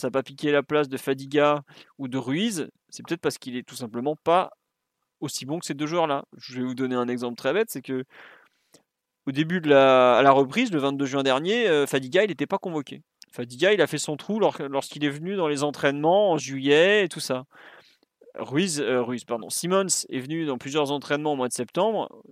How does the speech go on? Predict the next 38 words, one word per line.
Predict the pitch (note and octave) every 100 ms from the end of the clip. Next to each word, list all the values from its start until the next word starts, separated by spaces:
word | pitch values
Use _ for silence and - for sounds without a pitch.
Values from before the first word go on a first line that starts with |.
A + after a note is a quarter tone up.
| -
Aujourd'hui, | A#2+ - A#2+ D#3+
il | G3
fait | B2
toujours | C3+ D3+ C#3+
pas | C#3
partie | C3 D#3
du | C#3+
groupe | C3 D#3+
de | D#3
façon | C3+ B2+ E3
définitive. | D3+ - D3 A#2 G#2+ G#2 _ _ _ _ _ _ _ _
Bon, | B2 A2+ _ _ _
bah, | A2 F2+
je | F#2
crois | C3+
qu'il | C3+ A#2+
n'y |
a |
pas | G#2+
besoin | A#2+ B2 C#3
de | C#3+
dire | B2+
beaucoup | B2 D3
plus. | C3 B2+
Et | -
c'est | A#2
pas | C3+
une | B2
question | B2 B2
de | A2+
contrat | A#2 A#2 C#3+ C#3
ou |
quoi | A#2+
que | A#2
ce | C3
soit, | C3 A2+
parce | -
que | -